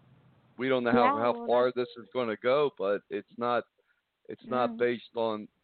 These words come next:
Speaker 1: on the, um, <laughs> sound science. But it's, they go
Speaker 2: No.
Speaker 1: back and forth. Uh, Doctor Fauci of the U N, which is pushing this, uh, you know, this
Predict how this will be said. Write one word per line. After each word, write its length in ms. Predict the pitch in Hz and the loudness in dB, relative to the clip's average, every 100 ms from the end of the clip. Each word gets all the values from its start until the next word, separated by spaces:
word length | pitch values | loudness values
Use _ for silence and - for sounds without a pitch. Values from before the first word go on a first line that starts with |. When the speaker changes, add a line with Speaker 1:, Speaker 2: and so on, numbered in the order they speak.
| _ | _
Speaker 1:
on 340 | - 104 101 | -4 -4 -4
the, 80 | 92 | -2
um, 360 | 104 104 120 127 - _ | 0 0 -2 -8 -14 _
<laughs> 300 | _ - - | _ -20 -2
sound 280 | 131 127 107 | 0 0 -2
science. 420 | 110 117 143 95 - _ _ _ _ _ _ _ _ _ _ _ _ | 0 2 2 -2 -8 _ _ _ _ _ _ _ _ _ _ _ _
But 220 | 107 98 | 0 0
it's, 200 | 104 - | 0 -4
they 80 | 240 | -6
go 260 | 233 233 214 | -2 0 0
Speaker 2:
No. 120 | 214 | 0
Speaker 1:
back 360 | 202 120 123 - | 2 0 0 -4
and 100 | 120 _ | -12 _
forth. 360 | 135 151 151 104 | -2 0 0 -2
Uh, 180 | 101 95 _ _ _ | -4 -4 _ _ _
Doctor 420 | 117 123 - 120 - | -4 -4 -4 -10 -6
Fauci 580 | 113 123 139 - 143 131 | -2 -2 -2 -8 -6 -6
of 100 | 101 | -6
the 100 | 101 | -8
U 280 | 104 117 107 | -8 -6 -4
N, 260 | 113 139 | -4 -4
which 240 | 131 110 - | -8 -12 -12
is 120 | 101 _ | -20 _
pushing 500 | 120 113 - 110 107 | -4 -4 -4 -6 -4
this, 160 | 107 104 - | -4 -6 -2
uh, 300 | 98 98 92 - _ _ _ _ | 2 4 2 -2 _ _ _ _
you 120 | 113 | -4
know, 160 | 110 110 | 2 2
this 180 | 104 | 0